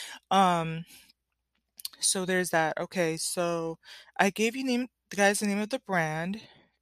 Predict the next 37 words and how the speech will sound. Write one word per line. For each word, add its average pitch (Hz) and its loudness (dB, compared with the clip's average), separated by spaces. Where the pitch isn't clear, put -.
and, 180 4
um, 170 -2
it's - 6
Nature's 202 0
Answer 180 0
Liquid 185 0
Vitamin 175 2
B 175 -4
Complex. 185 -2
It's 175 -6
gluten-free, 214 -2
and, 175 0
um, 160 -4
it - 6
says 214 10
here, 214 4
"You 196 0
don't 214 4
have 233 0
to 254 -8
worry 226 0
about 226 2
hard 190 -4
to 226 0
swallow 220 2
pills 202 -2
or 220 -4
capsules." 180 -2
And 214 4
I 220 4
think 285 -2
I 330 4
also 247 0
wanted 214 -2
to 214 -2
kind 202 2
of, 190 0